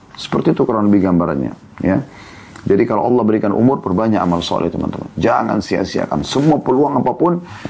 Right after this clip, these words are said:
ingat, selalu jadikan prinsip. Dari amal soleh ke amal soleh yang lain. Amal soleh, amal soleh yang lain. Terus tidak pernah berhenti.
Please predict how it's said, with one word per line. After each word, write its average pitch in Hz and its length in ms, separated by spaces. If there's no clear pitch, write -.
ingat, 123 400
selalu 123 400
jadikan 113 320
prinsip. 95 400
Dari 120 160
amal 131 320
soleh 135 320
ke 120 80
amal 104 240
soleh 95 320
yang 82 80
lain. 80 240
Amal 131 240
soleh, 131 240
amal 95 160
soleh 90 320
yang 82 80
lain. 80 80
Terus 165 240
tidak 104 240
pernah 123 160
berhenti. 107 400